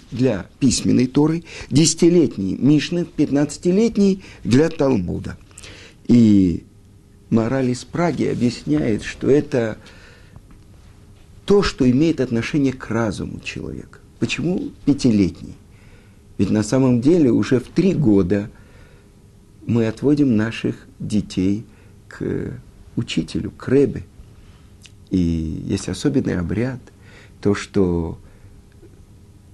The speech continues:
стригут волосы ребёнка, мальчика в три года. Почему? Потому что это сравнивается с деревьями. Это тоже святость земли Израиля.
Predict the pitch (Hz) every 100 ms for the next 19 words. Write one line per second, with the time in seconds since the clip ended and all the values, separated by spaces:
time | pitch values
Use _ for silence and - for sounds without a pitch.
0 | - - - - - 131 120 107 165 165
1 | - - - 104 117 147 120 104 - 101
2 | 110 110 175 165 147 - - - - -
3 | - - - 95 143 151 - - 120 -
4 | 160 165 104 90 82 - - - - 127
5 | - 98 104 143 - - - - 151 180
6 | 208 - 175 160 143 165 180 160 151 143
7 | 131 - 135 120 - 104 104 135 147 143
8 | 160 107 92 87 85 - - - - 92
9 | 95 90 143 131 110 - 113 123 131 98
10 | 92 101 98 110 98 90 107 139 139 139